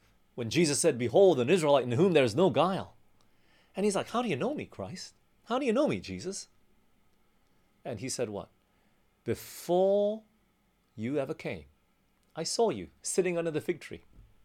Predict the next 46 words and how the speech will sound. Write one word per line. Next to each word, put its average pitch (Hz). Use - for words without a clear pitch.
Jesus 214
gave 156
an 135
evidence 131
of 139
his 160
divinity. 113
It's 180
not 240
like 139
Nathanael 156
was 107
just -
stand-, 127
<laughs> 139
sitting 151
right 151
next 165
to 120
him. 101
He 190
was 180
off 208
in 190
a 143
place 185
that 120
Jesus 151
could -
not 156
see 220
him, -
and 120
he 196
could 170
not 156
see 160
Jesus. 156
And 175
so 185
he 220
gave 175
evidence 147
that, -
"Hey, 160
Nathanael, 101